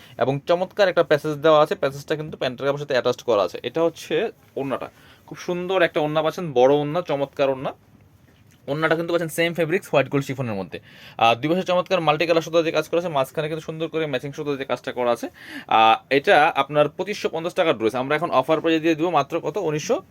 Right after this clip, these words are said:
পঞ্চাশ টাকা ভিউয়ার্স। আর একটা সুন্দর কালার আছে এটা, যার যেটা ভালো লাগবে ভিডিও থেকে স্ক্রিনশট নেবেন, নিয়ে অনলাইনে অর্ডার করুন অথবা সরাসরি শপে চলে আসবেন। খুব সুন্দর একটা কালেকশন আছে এটা,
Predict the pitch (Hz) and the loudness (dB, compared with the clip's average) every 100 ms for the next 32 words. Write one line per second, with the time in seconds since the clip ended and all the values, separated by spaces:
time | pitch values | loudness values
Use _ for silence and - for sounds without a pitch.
0 | - - - 165 165 151 135 104 95 92 | -20 -20 -4 -2 -2 -2 0 0 -2 -6
1 | - - 135 165 - 180 180 165 156 156 | -6 0 0 0 -6 -6 -2 2 4 4
2 | 160 151 262 - - - - - 113 139 | 2 -2 -2 -6 -18 -20 -20 -20 0 4
3 | 156 180 175 165 170 175 143 160 160 208 | 6 6 4 2 4 6 8 6 4 0
4 | 160 160 165 147 147 139 123 117 110 123 | 0 -2 -2 -2 -2 -4 -4 -4 -4 -2
5 | 160 147 156 165 156 170 185 156 147 156 | 0 4 4 4 4 2 -2 -4 -4 -4
6 | 151 147 139 131 127 110 95 92 104 139 | -2 -2 -2 -2 -2 0 -2 -4 -10 -10
7 | 165 165 165 170 139 139 135 127 135 131 | -10 -10 -4 0 0 0 -2 -2 -2 -6
8 | 127 107 | -4 -4